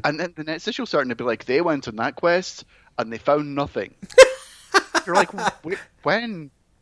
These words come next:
Speaker 1: What? Like, we don't see that quest?" And they're like, "No.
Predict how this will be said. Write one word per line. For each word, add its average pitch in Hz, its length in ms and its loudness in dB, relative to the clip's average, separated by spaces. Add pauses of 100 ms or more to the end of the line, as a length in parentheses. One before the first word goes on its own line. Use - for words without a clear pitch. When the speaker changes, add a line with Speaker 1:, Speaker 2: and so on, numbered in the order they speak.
(120)
Speaker 1:
What? 160 180 -2 (200)
Like, 147 200 0
we 151 80 -6
don't 185 180 -6
see - 140 -10
that 240 140 -4
quest?" 294 440 -6
And 156 120 -6
they're 123 80 0
like, 110 160 -2
"No. 98 340 -6